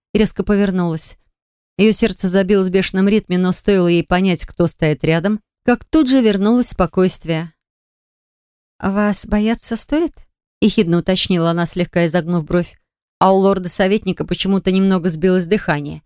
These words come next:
как от быстрой ходьбы. "Есть повод?" "Ну, вы же спрашиваете". Ламара будто не понимала своей роли, да еще и потешалась над колдуном. Но Гаспар это не обижало и не злило. Это его раззадорило.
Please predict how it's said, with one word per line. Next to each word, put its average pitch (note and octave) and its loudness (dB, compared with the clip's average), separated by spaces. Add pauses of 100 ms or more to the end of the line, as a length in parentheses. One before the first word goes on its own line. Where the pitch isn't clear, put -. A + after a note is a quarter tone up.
(360)
как E3+ -2
от F3+ -2
быстрой F3+ -4
ходьбы. E3 -4 (880)
"Есть D3+ 0
повод?" D3 -2 (760)
"Ну, A#3 2
вы G#3+ 0
же G3 0
спрашиваете". D3+ -8 (580)
Ламара A3 2
будто G3+ -4
не G3 0
понимала G3 0
своей G3 -2
роли, D3 -4 (240)
да E3 0
еще F#3+ 2
и G3 0
потешалась F#3 -2
над D#3+ -6
колдуном. D#3+ -2 (160)
Но G#3 2
Гаспар G3+ 0
это G3 0
не F#3 2
обижало F3 0
и G#3 0
не F3 0
злило. E3 -4 (480)
Это A#3 2
его A#3 2
раззадорило. F3 -2